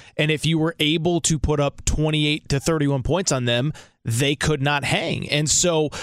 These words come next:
um, you know, some programs evolve, some pro-, and, and listen, it's okay, it's okay to have an identity, all that, but when you're Virginia, you're trying to compete at the highest level of the sport. When you're Iowa State, uh, you obviously play in the tough Big Twelve.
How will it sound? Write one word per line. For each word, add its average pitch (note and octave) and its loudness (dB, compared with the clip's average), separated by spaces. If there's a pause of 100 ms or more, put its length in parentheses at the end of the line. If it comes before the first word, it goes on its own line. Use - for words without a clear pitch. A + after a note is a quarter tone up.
(240)
um, D3+ 0
you A#3+ 0
know, E3+ 2
some F#3 0
programs E3+ 0
evolve, D3 0
some E3 0
pro-, F3 0
and, F#3+ 0
and A3 0
listen, C#3+ 0
it's D3 0
okay, - -2
it's E3 0
okay F#3 2
to F#3 2
have D#3 2
an D#3 0
identity, C#3+ 0
all C#3+ 2
that, D3+ 0 (260)
but D3+ 0
when D3+ 0
you're E3 2
Virginia, D3+ 0
you're D3+ 0
trying D#3+ 0
to D#3 0
compete D#3+ -2
at D3+ -4
the C#3+ 0
highest C#3 0
level D3 0
of D#3+ -2
the F#3 0
sport. C#3+ 0
When C#3+ 0
you're D#3 0
Iowa D3 0
State, G3 0 (360)
uh, D#3 2
you E3 2
obviously D3+ 0
play E3 0
in D3+ 0
the C3+ 0
tough D#3 -2
Big C3 -2
Twelve. D#3+ 0